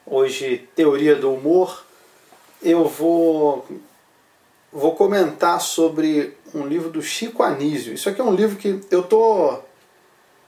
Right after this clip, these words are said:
é, rearrumando algumas coisas aqui em casa, que terminou uma obra e tal, e aí eu achei esse livro. Esse livro aqui eu ganhei de presente de uma fã quando a gente tava na Agora é Tarde ainda.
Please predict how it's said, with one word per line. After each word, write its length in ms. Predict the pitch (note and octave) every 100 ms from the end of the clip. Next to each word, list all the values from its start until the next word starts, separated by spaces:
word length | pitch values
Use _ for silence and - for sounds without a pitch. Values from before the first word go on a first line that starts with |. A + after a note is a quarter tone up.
| _ _ _ _ _ _ _ -
é, 160 | B2+ A#2+
rearrumando 560 | C#3+ C#3+ C#3 C3 C3 B2
algumas 220 | B2 A2+
coisas 260 | B2+ A#2+
aqui 120 | A#2 A#2+
em 80 |
casa, 520 | A2 D#3+ E3 A#2+ A2 G#2+ _ _ _ _
que 180 | - - _ _ _ _
terminou 520 | A#2+ A2+ A2+ A#2+ A#2
uma 220 | A2+ G#2
obra 320 | D3 C#3+ B2
e 40 | A#2
tal, 360 | - E3+ - - - _ _ _ _
e 120 | D3+
aí 200 | D3+ D3
eu 100 | D#3
achei 300 | D3+ - D3+
esse 240 | D3 - C#3+
livro. 260 | C3+ C#3+
Esse 160 | C3+ D#3
livro 140 | E3
aqui 120 | D#3
eu 60 | F3+
ganhei 400 | F#3 G#3 D#3 F3
de 100 | E3
presente 360 | D3+ C#3 D3 D3+
de 100 | D3
uma 160 | E3
fã 380 | D#3 - D3 E3
quando 140 | E3
a 20 | D3
gente 160 | D3+
tava 180 | E3+ F3
na 80 | E3+
Agora 240 | D#3 G#3
é 40 | A3+
Tarde 500 | - E3 F#3+ F3+ C#3+
ainda. 400 | C#3 E3+ D3